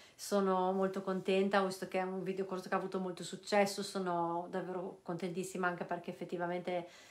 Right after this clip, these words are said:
è un condensato di, di tante cose che poi sono più che altro dedicate al benessere, alla cura di noi stessi e, ripeto, allo sti-, ad uno stile di vita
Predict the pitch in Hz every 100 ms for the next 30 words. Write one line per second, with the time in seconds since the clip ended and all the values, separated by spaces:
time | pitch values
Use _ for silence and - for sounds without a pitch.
0 | - - 190 196 190 190 185 185 190 190
1 | 180 180 - 190 185 170 175 180 175 175
2 | - 175 196 - 185 190 - 190 185 190
3 | 185 170 170 170 170 190 175 170 - 180
4 | 180 180 180 180 185 175 180 - 185 175
5 | 175 180 - 208 202 - 202 - 190 196
6 | 190 - 180 190 190 190 185 - 196 -
7 | 185 196 190 - 196 190 180 170 175 165
8 | 175